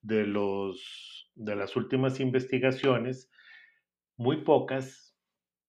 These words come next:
muy, muy pocas, tienen que ver con, eh, comprender de dónde venimos o cuál ha sido nuestro legado histórico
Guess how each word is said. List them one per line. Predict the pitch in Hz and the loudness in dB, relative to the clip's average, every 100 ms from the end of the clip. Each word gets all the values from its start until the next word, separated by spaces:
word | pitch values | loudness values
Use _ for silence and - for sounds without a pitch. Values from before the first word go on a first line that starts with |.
| _ _ _ _ _ | _ _ _ _ _
muy, | 104 117 143 | -4 0 2
muy | 113 113 113 | 2 0 -2
pocas, | 107 98 107 107 - _ _ - | -4 -4 -6 -10 -14 _ _ -2
tienen | 127 127 135 135 | 6 6 6 0
que | 147 | 4
ver | 139 123 120 - _ _ | 4 4 2 -6 _ _
con, | - 110 107 113 120 120 123 123 131 - | -4 0 2 2 0 -2 -4 -4 -6 -8
eh, | 120 - | -12 -4
comprender | 113 104 104 101 104 127 127 127 | -4 -4 -4 -4 4 6 6 4
de | 104 | -2
dónde | 101 107 107 117 | -2 -2 0 0
venimos | 123 120 113 104 107 - - - | 0 -2 -2 -4 -8 -12 -20 -12
o | 113 - | -10 -2
cuál | 107 107 | 0 2
ha | 110 | 0
sido | - 117 120 | 0 0 2
nuestro | 117 110 - | 0 -4 -4
legado | 98 101 104 104 | -4 -2 0 0
histórico | 107 - 123 120 107 - 117 | -2 -2 0 2 0 -2 -6